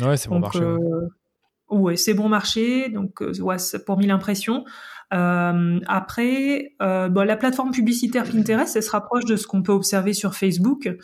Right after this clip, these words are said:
Speaker 2: c'est-à-dire
Speaker 1: Ah,
Speaker 2: qu'on
Speaker 1: bonne
Speaker 2: a le
Speaker 1: nouvelle.
Speaker 2: choix, voilà, on a, on a le choix de l'objectif de campagne, on en a cinq. Il y a, euh, notoriété de marque, vue de vidéo, intérêt,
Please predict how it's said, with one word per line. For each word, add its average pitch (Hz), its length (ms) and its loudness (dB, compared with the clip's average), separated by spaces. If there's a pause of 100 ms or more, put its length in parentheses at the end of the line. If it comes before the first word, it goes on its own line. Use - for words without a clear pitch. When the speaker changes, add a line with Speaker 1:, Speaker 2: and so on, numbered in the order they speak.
(400)
Speaker 2:
c'est-à-dire 202 400 0
Speaker 1:
Ah, 196 100 0
Speaker 2:
qu'on 196 60 2
Speaker 1:
bonne 180 80 4
Speaker 2:
a 185 80 2
le 185 80 0
Speaker 1:
nouvelle. - 20 2
Speaker 2:
choix, 214 220 0 (840)
voilà, 208 360 4
on 202 160 2
a, 202 220 2
on 196 120 4
a 208 60 4
le 214 40 0
choix 226 200 0
de 220 60 0
l'objectif 214 420 2
de 202 100 2
campagne, 214 640 2
on 185 140 4
en 185 140 2
a 180 120 2
cinq. 220 500 -2 (480)
Il 180 100 0
y 180 80 2
a, 185 580 2
euh, 160 40 0
notoriété 202 560 0
de 196 140 2
marque, 226 540 0
vue 220 360 0
de 196 60 0
vidéo, 214 680 2 (240)
intérêt, 226 640 2